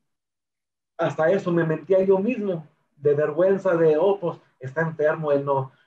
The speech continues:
you know, es, es, es débil por estar enfermo. Es débil, o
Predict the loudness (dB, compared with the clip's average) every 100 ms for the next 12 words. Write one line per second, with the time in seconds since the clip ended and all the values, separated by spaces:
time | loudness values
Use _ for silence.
0 | _ 0 2 4 2 0 -4 -12 -14 -14
1 | _ _ _ _ -4 -2 2 0 0 -4
2 | -10 _ -4 -2 -2 0 0 -2 -4 -4
3 | -16 _ _ _ -4 -2 2 2 2 0
4 | -2 -4